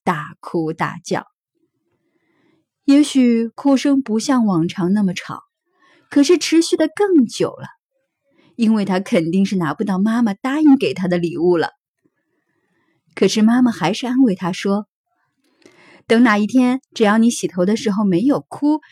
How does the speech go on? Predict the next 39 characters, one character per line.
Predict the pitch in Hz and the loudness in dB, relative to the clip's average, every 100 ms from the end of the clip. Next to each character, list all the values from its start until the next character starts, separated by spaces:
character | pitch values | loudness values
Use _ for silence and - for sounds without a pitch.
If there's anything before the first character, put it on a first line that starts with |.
| - - | -12 -4
你 | 208 | -2
就 | - 415 | 2 2
会 | 302 220 | 2 0
得 | 190 190 | 0 0
到 | 196 - _ | -2 -4 _
妈 | 196 185 | -2 0
妈 | 175 | -2
答 | 156 196 220 | -2 -4 -2
应 | 226 175 _ | -2 -4 _
送 | - 185 | -2 -2
给 | 160 175 | 0 -2
你 | 151 | -2
的 | 170 | -2
礼 | 170 156 | -2 -2
物 | 196 | -2
哦。” | 214 208 - _ _ _ _ _ _ _ _ _ _ _ _ _ _ _ _ _ _ _ _ _ _ _ _ _ _ _ _ _ _ | 0 -2 -6 _ _ _ _ _ _ _ _ _ _ _ _ _ _ _ _ _ _ _ _ _ _ _ _ _ _ _ _ _ _
到 | 214 190 | -4 -2
了 | 185 | -2
夜 | 254 262 | -2 -2
里， | 190 139 139 _ _ _ _ _ _ _ | -2 -6 -8 _ _ _ _ _ _ _
当 | 302 302 | 2 2
丹 | 339 359 | 4 4
尼 | 285 269 | 4 2
和 | 233 | 0
麦 | 254 302 220 | 0 0 -2
克 | - - _ | -10 -20 _
躺 | - 165 | -6 -6
在 | 170 165 | -4 -6
床 | - 165 185 | -6 -8 -8
上， | - 220 185 _ _ _ - | -6 -6 -8 _ _ _ -2
关 | 208 202 | 0 0
灯 | 214 226 233 | 0 0 0
准 | 160 147 | -4 -6
备 | 156 | -10
睡 | - 247 | -8 -8
觉 | - 311 254 | -4 -4 -4
的 | 160 | -6
时 | - 143 | -12 -16
候， | - - | -16 -18